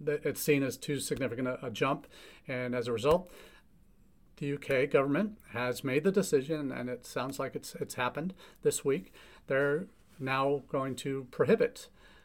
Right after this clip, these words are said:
one-year master's degree students coming from overseas to the U K from bringing dependents. So in order to get that net migration number under control, all in the name of net migration control.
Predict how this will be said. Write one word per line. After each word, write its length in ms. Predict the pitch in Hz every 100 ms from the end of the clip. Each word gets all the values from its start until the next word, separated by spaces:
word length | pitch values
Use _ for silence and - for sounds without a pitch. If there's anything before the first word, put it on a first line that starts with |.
| - -
one-year 280 | 143 151 156
master's 480 | 143 139 139 151 -
degree 280 | 139 147 127
students 500 | - 135 131 - -
coming 260 | 139 135
from 240 | 160 165 151
overseas 520 | 147 160 - 127 135
to 120 | -
the 120 | 147
U 100 | 156
K 380 | 160 127 113 120 - - -
from 160 | - 123
bringing 280 | 123 123 120
dependents. 640 | 117 127 120 117 - - - - _ -
So 360 | - - 127 117
in 100 | 135
order 220 | 127 127
to 80 | 123
get 220 | - 165
that 200 | - 147
net 220 | 151 156 165
migration 560 | 151 - 147 135 135
number 300 | 127 127 120
under 160 | 123 123
control, 400 | 135 - - - - - - - -
all 260 | 175 180
in 80 | 156
the 80 | 147
name 220 | 139 135
of 120 | 123
net 140 | 120 127
migration 560 | 123 - 123 - 131
control. 400 | - 120 - 69